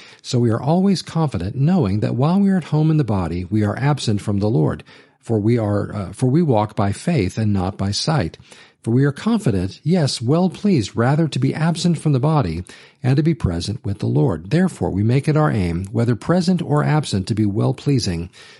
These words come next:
to him. Now, to be absent from the Lord means physically, like we're not physically in the presence of God like we will be one day when, in fact, we say goodbye to this earthly tent and we find ourselves, um, absent from the body but present with the Lord. Now, there's an interesting thing here because,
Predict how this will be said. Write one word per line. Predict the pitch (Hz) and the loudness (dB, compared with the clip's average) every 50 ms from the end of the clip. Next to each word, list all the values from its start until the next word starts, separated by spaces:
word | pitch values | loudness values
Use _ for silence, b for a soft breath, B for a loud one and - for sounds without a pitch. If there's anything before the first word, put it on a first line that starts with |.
| B B - | B B -8
to | - - 143 135 | -2 0 2 2
him. | 110 107 85 65 - - _ b b b b | 2 0 0 -4 -8 -14 _ b b b b
Now, | - 107 101 | -8 -6 -4
to | |
be | 101 123 131 | 0 0 0
absent | 139 139 - - 139 131 - | 0 0 -2 -2 -4 -4 -2
from | - 120 | -2 -2
the | 107 107 | 0 2
Lord | 120 143 131 110 90 | 2 2 2 2 0
means | 95 98 95 90 - | 0 0 -2 -2 -4
physically, | - - - 120 87 87 82 - 80 80 - | -4 -4 -2 -2 -2 -4 -6 -8 -10 -12 -12
like | - 90 87 - 101 | -10 -10 -8 -6 -4
we're | 98 95 | -4 -2
not | 98 95 90 90 | -2 -2 -4 -6
physically | - - - 180 170 131 139 127 - 120 113 107 110 | -8 -8 -2 -2 0 0 0 0 0 0 0 0 0
in | 123 123 117 | 0 0 0
the | 107 101 | 0 -2
presence | - - 120 110 98 101 104 98 - | -2 -2 -2 0 0 0 -2 -2 -4
of | 95 87 | -4 -4
God | 95 98 92 92 87 | -4 -4 -2 -2 -2
like | 92 98 101 - | -2 -2 -2 0
we | 110 107 | 0 0
will | 101 101 123 165 160 | 0 2 2 2 2
be | 131 123 113 | 2 2 0
one | 110 131 170 190 185 147 | 2 2 2 2 2 2
day | 107 80 78 80 95 95 B B B B B B B B B | 0 -2 -4 -6 -8 -10 B B B B B B B B B
when, | 135 123 123 127 | -2 0 2 2
in | 131 123 | 2 0
fact, | - - 113 107 104 - - | 0 -2 -2 -2 -4 -2 -2
we | 110 101 98 | 0 0 0
say | - - - 123 117 110 104 | 0 0 0 0 2 2 0
goodbye | 95 104 104 - - 117 117 117 120 | 0 -2 -4 -2 0 0 0 0 0
to | - - 107 | 0 0 -2
this | 92 95 92 - - | 0 0 -2 -2 0
earthly | - 180 175 147 - 110 95 90 | 0 0 0 2 0 0 -2 0
tent | - 98 90 82 85 92 - | -2 -4 -6 -6 -6 -8 -6
and | 104 98 | -6 -4
we | 98 | -4
find | 95 - - 117 113 107 | -4 -4 -4 -2 -2 0
ourselves, | 107 101 95 - - 113 98 90 90 87 - - B B B B B B B B 110 | 0 -2 -2 -2 -2 -2 -2 -2 -2 -4 -6 -8 B B B B B B B B -6
um, | 95 85 85 82 80 82 78 73 _ _ _ _ _ _ _ _ _ _ _ - - - - - | -4 -4 -4 -4 -4 -6 -6 -8 _ _ _ _ _ _ _ _ _ _ _ -12 -12 -10 -4 0
absent | 127 123 123 - - 135 113 - | 0 0 2 2 0 0 0 0
from | - 120 113 | 0 0 0
the | 104 92 | 0 0
body | 95 110 110 107 95 95 | 0 2 2 2 2 0
but | 85 85 85 | -2 -4 -6
present | - - 110 101 95 98 98 | -6 -2 -2 0 0 -2 -4
with | 95 90 - | -6 -6 -6
the | 101 92 | -4 -2
Lord. | 104 113 98 80 82 | -2 -2 -2 -2 -2
Now, | 107 117 127 | -2 0 2
there's | 135 143 123 120 | 2 2 2 2
an | 147 185 | 2 2
interesting | 233 220 - 220 - - 175 160 143 | 2 0 0 -2 -2 0 0 0 0
thing | - 202 202 196 156 | 2 2 2 2 2
here | 101 90 80 - | 0 -2 -4 -6
because, | - 110 - - 123 120 120 107 - | -8 -6 -2 0 2 2 2 0 -2